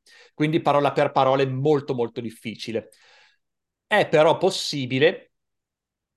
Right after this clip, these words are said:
che gli output siano simili, quindi che vengano detti più o meno gli stessi concetti con parole diverse. Questo è assolutamente possibile.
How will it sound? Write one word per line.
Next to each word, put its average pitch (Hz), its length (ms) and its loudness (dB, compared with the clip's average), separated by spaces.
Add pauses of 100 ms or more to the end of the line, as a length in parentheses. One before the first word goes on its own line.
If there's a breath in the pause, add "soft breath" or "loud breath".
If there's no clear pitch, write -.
(160)
che 156 340 -2
gli 139 180 -2
output 143 520 2
siano 143 640 -2
simili, 127 600 -6
quindi 135 280 -4
che - 340 -8 (120)
vengano 139 600 -2
detti 139 340 -4
più 160 340 -6
o 170 100 2
meno 165 360 -2
gli 120 120 -8
stessi 131 420 -6
concetti 143 960 -4 (760 soft breath)
con 170 260 0
parole 135 340 2
diverse. 107 680 -6 (140)
Questo 156 420 0
è 160 40 4
assolutamente 139 680 -4
possibile. 120 800 -4